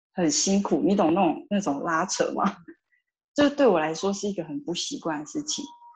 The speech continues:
但是我因为爱她，所以我想要对他们好，所以我勉强自己做了我自己很不喜欢的事情，但是我其实不是因为讨厌他们，是因为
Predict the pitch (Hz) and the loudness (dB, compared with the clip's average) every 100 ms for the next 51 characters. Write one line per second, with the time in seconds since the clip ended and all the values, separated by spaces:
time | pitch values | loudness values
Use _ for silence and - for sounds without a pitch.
0 | - - 247 233 233 175 - - - 170 | -20 -4 2 2 4 0 0 -6 -2 0
1 | 190 160 - 170 143 - - 120 131 175 | 0 -2 -4 -2 -2 -6 -8 -8 -8 -14
2 | - 151 156 139 - 151 143 151 156 156 | -6 -4 -2 -4 -6 -6 -6 -4 -4 -2
3 | 170 - 160 147 - - - _ _ - | -2 0 -2 -2 -8 -12 -12 _ _ 2
4 | 247 226 160 165 175 208 156 147 185 160 | 6 6 6 4 4 0 -2 0 0 0
5 | - 196 156 123 - 180 - 156 160 143 | 0 0 0 -4 -10 -12 -10 -6 -4 -2
6 | 190 - - 151 156 147 - 156 - - | -2 -2 -6 -8 -8 -8 -8 -10 -10 -16
7 | - _ _ _ _ 202 196 208 160 - | -18 _ _ _ _ -4 0 0 0 -2
8 | - - 143 151 156 - - - 170 202 | -6 -4 -4 -2 -6 -8 -10 -4 -2 2
9 | 202 196 190 151 135 180 165 170 170 160 | 2 0 -2 -4 -2 -2 -2 -2 0 0
10 | - - - 185 180 170 - - | -4 -12 -6 -4 0 0 -2 -8